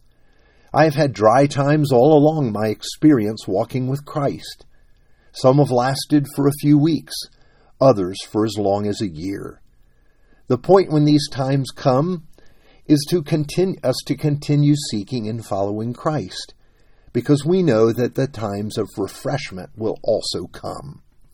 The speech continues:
Yes, they will come. God will cause water to flow once again. We can trust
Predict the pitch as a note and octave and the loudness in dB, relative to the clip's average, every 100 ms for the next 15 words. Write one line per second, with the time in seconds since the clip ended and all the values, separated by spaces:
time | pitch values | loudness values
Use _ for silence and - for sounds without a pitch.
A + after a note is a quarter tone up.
0 | _ _ _ _ - B2 G2+ - - - | _ _ _ _ -4 0 0 -4 -14 -16
1 | - _ _ - - _ _ - F#2+ G2 | -20 _ _ -20 -20 _ _ -6 -2 0
2 | F#2 F#2 G2 - F2+ D#2+ F2 F2+ _ _ | 0 -2 -2 -8 -12 -12 -16 -20 _ _
3 | _ _ _ _ _ - A#2+ A2 C3+ C#3 | _ _ _ _ _ -2 2 4 4 2
4 | C#3+ - A2 A#2 A#2+ - A2 A#2+ G#2+ G2 | 0 2 2 4 0 -6 2 6 6 4
5 | F#2 - A#2 - G2+ E2+ F2 F2 F2 - | -2 -6 -10 -4 -2 -2 -4 -8 -10 -10
6 | E2 F#2 G1+ - _ - - - - _ | -10 -12 -12 -16 _ -20 -20 -20 -20 _
7 | _ _ _ _ - D3 D3+ G3+ - B2+ | _ _ _ _ -2 0 0 -2 0 0
8 | A#2 | 0